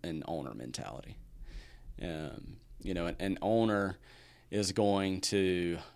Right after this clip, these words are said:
realize that it's their responsibility. Um, it's, it's their obstacle to overcome, and you, you, when you turn over your shoulder to look for someone else to solve that problem for you,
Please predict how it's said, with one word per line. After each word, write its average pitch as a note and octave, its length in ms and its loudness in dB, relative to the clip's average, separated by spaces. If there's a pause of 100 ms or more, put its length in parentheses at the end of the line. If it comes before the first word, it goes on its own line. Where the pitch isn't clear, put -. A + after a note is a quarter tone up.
(260)
realize F#2+ 760 6
that F2+ 420 0
it's - 440 2
their G#2+ 180 2
responsibility. G2+ 800 4 (840)
Um, D#2+ 600 -2
it's, - 440 2
it's - 220 0
their G2+ 220 4
obstacle G2 440 4
to G#2+ 100 6
overcome, G2+ 680 4
and F2+ 460 0 (640)
you, G#2+ 240 2
you, A2+ 180 2 (160)
when G#2 140 4
you A2 80 8
turn A#2+ 260 6
over G#2+ 160 8
your G2+ 100 8
shoulder G#2+ 300 6
to F#2 100 2
look G2 300 4
for - 120 -6
someone G2+ 320 6
else - 300 4
to F2+ 160 0
solve G2 300 6
that - 160 4
problem G2 400 6
for F2 220 2
you, E2 240 0